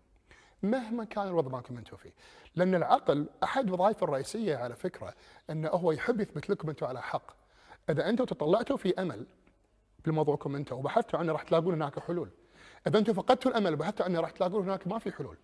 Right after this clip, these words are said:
أتذكر قبل سنتين حضرنا مؤتمر في الكويت عن السعادة، كان في دكاترة وايد عظماء مثل جوزيف فيتالي وسوني لوبوميرسكي وآدم فريزر تكلموا فيها، فكان دكتور جو فيتالي كان قاعد يحكي عن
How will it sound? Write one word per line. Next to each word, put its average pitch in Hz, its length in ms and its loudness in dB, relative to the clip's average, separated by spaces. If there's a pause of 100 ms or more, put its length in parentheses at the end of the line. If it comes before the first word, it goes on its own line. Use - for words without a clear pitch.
(600)
أتذكر 190 400 4
قبل 175 160 2
سنتين 156 480 0
حضرنا 175 300 0
مؤتمر 175 360 -2
في - 80 -10
الكويت 151 320 -2
عن 131 120 -8
السعادة، 131 540 -2 (360)
كان 143 160 -4
في 147 100 -6
دكاترة 135 360 -4
وايد 143 200 2
عظماء 143 320 -2
مثل 117 280 -14
جوزيف 135 260 -6
فيتالي 147 380 -2
وسوني 143 260 -6
لوبوميرسكي 139 600 -6
وآدم 139 280 -8
فريزر 135 360 -2 (380)
تكلموا 165 340 -2
فيها، 123 320 -4 (320)
فكان 190 480 0
دكتور 226 360 0 (280)
جو 190 200 4
فيتالي 175 360 0
كان 156 140 -6
قاعد 139 160 -4
يحكي - 320 -4
عن 147 200 -4